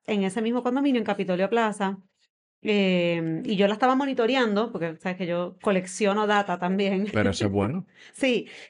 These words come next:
Speaker 1: y yo te había dicho, pues tú me dijiste que ibas a hablar con él, y yo te dije, "Mira, pues esto está por cerrar, eh, no tengo el número final todavía porque no ha cerrado, pero estoy monitoreándolo, así que te dejo saber tan pronto, tan pronto cierre".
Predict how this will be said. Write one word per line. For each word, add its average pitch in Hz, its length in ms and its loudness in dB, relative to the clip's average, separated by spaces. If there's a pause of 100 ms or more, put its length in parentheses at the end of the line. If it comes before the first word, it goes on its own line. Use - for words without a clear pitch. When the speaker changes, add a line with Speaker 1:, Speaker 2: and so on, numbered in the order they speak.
(120)
Speaker 1:
y 302 500 4
yo 226 160 4
te 226 80 4
había 247 180 4
dicho, 269 240 -2
pues 214 120 0
tú 208 60 -2
me 208 60 0
dijiste 247 180 0
que 240 100 2
ibas 208 120 2
a - 40 4
hablar 240 160 2
con 294 180 0
él, 302 80 2
y 240 40 4
yo 214 60 2
te 214 80 -2
dije, 220 220 2
"Mira, 226 180 2
pues 208 140 0
esto 196 160 -4
está 247 180 -4
por 294 160 0
cerrar, 247 560 4 (560)
eh, 190 840 4
no 208 240 2
tengo 214 180 2
el 247 80 2
número 247 260 4
final 247 240 2
todavía 247 360 2
porque 233 160 0
no 196 60 2
ha - 20 2
cerrado, 277 400 2
pero 214 140 2
estoy 208 180 -2
monitoreándolo, 247 760 4
así 196 220 -2
que 185 80 -2
te 185 100 -2
dejo 175 160 0
saber 208 300 -2
tan 208 160 -4
pronto, 185 480 0
tan 202 180 -2
pronto 202 280 -2
cierre". 180 500 -2